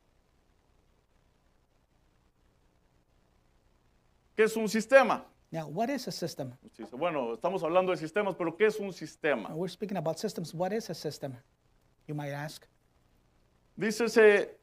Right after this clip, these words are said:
Speaker 1: su definición indica que se trata de una serie de elementos
Speaker 2: The series definition said it's a series of elements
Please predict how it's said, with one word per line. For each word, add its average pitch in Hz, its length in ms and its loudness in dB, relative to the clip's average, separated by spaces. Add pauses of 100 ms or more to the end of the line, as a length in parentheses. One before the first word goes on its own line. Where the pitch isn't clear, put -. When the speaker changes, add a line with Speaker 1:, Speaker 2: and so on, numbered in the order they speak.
Speaker 1:
su 214 240 2
definición 214 640 6
indica 220 540 2
que 165 100 -4
se 160 140 0
trata 185 340 4
de 190 80 6
una 185 180 0
serie 196 540 2
de 156 340 2
elementos 208 720 4 (520)
Speaker 2:
The 151 100 -8
series 196 420 -4
definition 180 500 -6
said 156 140 -8
it's 160 120 -14
a 190 40 -14
series 175 340 -8
of 143 100 -10
elements 170 580 -6